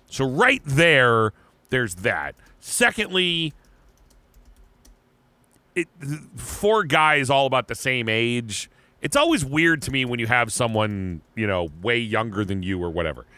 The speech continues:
But I'm watching her playing, and I'm thinking to myself, like, "Man, she is awesome." And if she was a bass player, <laughs> Rex would be really into her. <laughs> I was like,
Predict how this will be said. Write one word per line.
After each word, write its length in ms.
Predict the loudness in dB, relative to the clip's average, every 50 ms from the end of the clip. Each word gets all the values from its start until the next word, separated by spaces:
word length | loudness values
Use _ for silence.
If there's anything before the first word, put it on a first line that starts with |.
| -20 -20 -20 _ _ _ _ _
But 280 | 0 2 2 2 0 -4 -10 -20 -20 -20 -20 -20 _ -2 0
I'm 180 | 0 0 2 2
watching 420 | 2 4 2 2 0 -2 -4 -2 0
her 220 | 0 0 0 0
playing, 840 | -2 -4 -8 -6 -2 -2 -2 0 0 -2 -2 -4 -6 -10 -18 -20 -20 _ _ _ _ _ _ _ _ _ _ _ _ _ _ -6
and 100 | -2 -2
I'm 120 | -2 -2 -2
thinking 240 | -4 -6 -4 -4 -6
to 60 | -4 -2
myself, 420 | -4 -4 -2 -4 -4 -4 -4 -6
like, 180 | -10 -14 -10 -6
"Man, 380 | -4 -4 -2 -2 -4 -6 -8 -12 _ _ _ _ _ _ _ _ _ _ _ _
she 360 | -16 -10 -8 -4 -2 -2 0 0
is 160 | 0 -2 -4 _ -2
awesome." 560 | 0 2 2 0 0 -2 -6 -8 -8 -10 -18 _ _ _ _ _ _ _ _ _ _ _ _ _ _ -2
And 100 | 0 0
if 80 | 0 0
she 140 | 0 0 2
was 120 | 2 2
a 60 | 0
bass 400 | -2 -2 0 2 2 2 2 0
player, 400 | -2 -2 2 2 2 2 2 -2 -8 _ _ -10
<laughs> 200 | -10 -8 -2 0
Rex 340 | 0 0 0 -2 -16 -12 -6 -4
would 140 | -6 -4 -2
be 120 | -4 -4
really 500 | -2 -2 -4 -2 -2 -4 -2 -2 -2 -2
into 300 | -2 -4 -6 -4 -4 -4 -2
her. 300 | -2 -4 -4 -4 -6 -8 _
<laughs> 1500 | -8 -14 -12 -10 -10 -12 -12 -12 -14 -14 -14 _ _ -20 -20 -20 _ _ _ -20 -20 _ _ _ _ -20 -20 _ -12
I 1400 | -12 -12 -12 -14 -18 -20 -20 -20 _ _ _ -20 -20 -20 _ _ _ _ _ _ _ _ _ -20 -20 -20 -10 -4 -2
was 80 | 2 2
like, 180 | 2 2 2